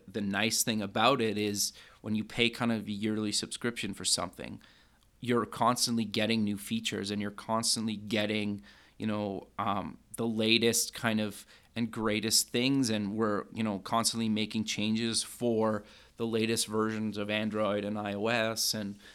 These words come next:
you know, as Chrome rolls out new updates, what is it, like, every eight weeks now? And the other browsers, like, we're constantly kind of playing with it. And so it, it's, it's really interesting.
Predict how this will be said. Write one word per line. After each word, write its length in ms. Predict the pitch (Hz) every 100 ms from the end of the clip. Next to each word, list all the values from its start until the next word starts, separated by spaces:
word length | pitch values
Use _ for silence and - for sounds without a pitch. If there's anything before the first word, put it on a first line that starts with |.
| -
you 100 | 110
know, 280 | 101 101 110 -
as 260 | 113 110 - - -
Chrome 400 | - 123 113 113
rolls 260 | 110 113 107
out 160 | 110
new 120 | 110 107
updates, 440 | 110 110 98 -
what 140 | 104
is 80 | 101
it, 80 | 98
like, 180 | 104 104
every 240 | 101 101
eight 220 | 104 107
weeks 280 | 113 120 -
now? 340 | 120 110 110 110
And 160 | 104
the 140 | 98 113
other 180 | 113 110
browsers, 340 | 104 95 107
like, 220 | 117 - - - -
we're 120 | 120 120
constantly 520 | 127 113 123 127 110
kind 220 | - 104
of 80 | 92
playing 380 | - 123 170 151
with 220 | 107 -
it. 140 | 110
And 160 | - 113
so 460 | - 127 120 113 - - - - - _ _ -
it, 180 | 147 -
it's, 380 | 156 156 - - - 127
it's 180 | - 127
really 320 | 135 147 127
interesting. 680 | 120 120 - 117 107 107